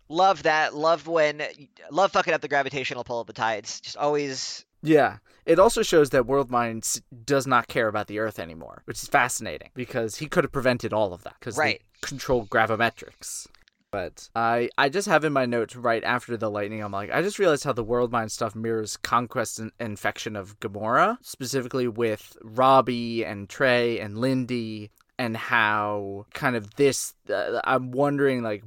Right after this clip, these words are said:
Speaker 2: once the influence of Worldmind is taken away from them, what, what will they be thinking? Like, will be they, will be, they be happy that they were free from his stuff, or will they be like, 'But I actually liked that,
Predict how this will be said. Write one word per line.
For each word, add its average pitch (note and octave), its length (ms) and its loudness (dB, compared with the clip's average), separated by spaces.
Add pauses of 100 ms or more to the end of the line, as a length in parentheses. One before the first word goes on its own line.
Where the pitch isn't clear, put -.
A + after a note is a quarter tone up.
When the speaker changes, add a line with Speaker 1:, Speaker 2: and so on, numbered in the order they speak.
Speaker 2:
once C3 720 0
the B2+ 140 -8
influence C#3+ 680 0
of G#2+ 120 -2
Worldmind A#2 540 0
is G2+ 140 -12
taken A#2+ 300 -6
away A2+ 180 0
from A2+ 240 -4
them, G2+ 380 -10
what, A2+ 800 -2
what D#3+ 240 8
will D#3 100 8
they C#3 140 6
be B2+ 100 0
thinking? A#2+ 580 -6
Like, A2 120 -10
will G#2 160 -8
be G#2 160 -8
they, G#2 180 -6 (100)
will A#2+ 200 -4
be, A2+ 320 -6
they A#2+ 180 -2
be G#2 120 -8
happy A#2 380 0
that B2 200 0
they A#2+ 80 -2
were A2+ 180 -4
free D3+ 320 -4
from D#3 200 -4
his D3+ 180 -4
stuff, D3 260 0
or C3 120 -2
will A2+ 180 -4
they A2+ 100 -4
be A2 140 -4
like, A2 420 -4
'But C#3+ 140 6
I C#3+ 80 6
actually D3 520 0
liked B2+ 460 -4
that, G2 260 -4